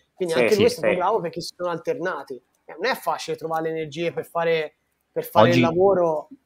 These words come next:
Speaker 3: però McNulty è andato oltre le previsioni, perché non,
Speaker 2: Sì,
Speaker 3: nessuno
Speaker 2: sì.
Speaker 3: si aspettava che facesse un lavoro del genere.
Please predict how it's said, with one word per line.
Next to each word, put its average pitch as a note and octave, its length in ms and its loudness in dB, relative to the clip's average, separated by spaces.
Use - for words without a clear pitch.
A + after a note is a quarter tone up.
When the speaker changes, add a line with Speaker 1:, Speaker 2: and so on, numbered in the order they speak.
Speaker 3:
però A2 200 4
McNulty A2+ 460 6
è B2+ 40 10
andato G2+ 300 4
oltre G2+ 300 2
le F#2+ 100 0
previsioni, F2+ 600 0
perché - 260 -10
non, F2 180 -6
Speaker 2:
Sì, G#2 220 2
Speaker 3:
nessuno G2+ 420 2
Speaker 2:
sì. F2+ 60 -2
Speaker 3:
si G2+ 60 -6
aspettava F#2+ 520 -2
che F#2+ 80 -8
facesse - 400 -8
un F#2 100 -4
lavoro F#2+ 280 0
del F2+ 180 -6
genere. F#2+ 720 -2